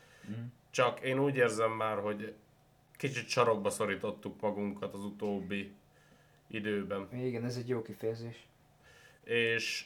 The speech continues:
Speaker 2: <clears throat> igazából szerintem mi ezt éreztük már évvégén is, és azért volt hosszabb az a szünet.
Speaker 1: Igen, valószínű, igen.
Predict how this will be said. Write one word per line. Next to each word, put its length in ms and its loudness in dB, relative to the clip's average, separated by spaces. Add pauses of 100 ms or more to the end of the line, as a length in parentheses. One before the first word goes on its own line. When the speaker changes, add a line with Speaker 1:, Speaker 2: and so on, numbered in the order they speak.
Speaker 2:
<clears throat> 880 -2
igazából 540 8
szerintem 500 6
mi 140 4
ezt 220 2
éreztük 480 2
már 160 6
évvégén 540 2
is, 140 -4
és 140 -6
azért 300 2
volt 220 0
hosszabb 360 -2
az 120 0
a 60 0
szünet. 480 -6 (220)
Speaker 1:
Igen, 420 0
valószínű, 560 -4
igen. 260 -12